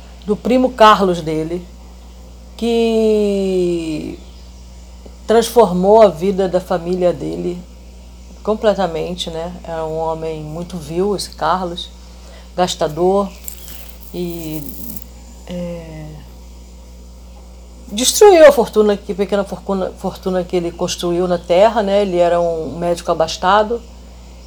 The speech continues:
e a fam-, deixou a família bem financeiramente, e esse primo dele foi, desposou a, a esposa e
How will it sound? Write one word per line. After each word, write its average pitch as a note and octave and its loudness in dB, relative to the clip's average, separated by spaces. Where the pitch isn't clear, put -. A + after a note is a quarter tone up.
e F#3 -2
a F#3 4
fam-, F3+ 0
deixou F3+ -2
a E3+ -2
família F3+ 0
bem F#3 2
financeiramente, F#3 -2
e A3+ 0
esse A3 -2
primo G3 -2
dele E3 -6
foi, F3 -2
desposou D#3 -6
a, D3+ -10
a D#3+ -14
esposa G3 -6
e E3+ -8